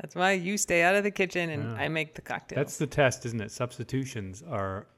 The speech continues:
Speaker 2: a good test if someone has an idea in their métier.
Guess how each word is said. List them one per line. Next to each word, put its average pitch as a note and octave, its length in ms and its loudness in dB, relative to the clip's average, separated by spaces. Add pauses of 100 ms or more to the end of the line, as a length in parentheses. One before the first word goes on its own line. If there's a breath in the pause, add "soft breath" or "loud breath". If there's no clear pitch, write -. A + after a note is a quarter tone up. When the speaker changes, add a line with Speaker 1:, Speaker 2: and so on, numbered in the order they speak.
(140)
Speaker 2:
a A#2 80 -8
good B2 300 0
test - 320 -2
if F#2+ 220 -8
someone G2+ 300 -8
has G2 320 -10
an A2 240 -6
idea G#2+ 480 -4
in G#2 180 -6
their G2 240 -4
métier. G2 580 -6